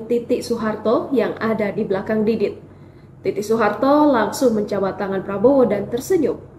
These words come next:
Titi langsung menyambut salam dan disambut tepukan gemuruh yang hadir malam itu.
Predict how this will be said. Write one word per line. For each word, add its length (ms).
Titi 320
langsung 480
menyambut 400
salam 640
dan 240
disambut 560
tepukan 400
gemuruh 560
yang 240
hadir 480
malam 400
itu. 320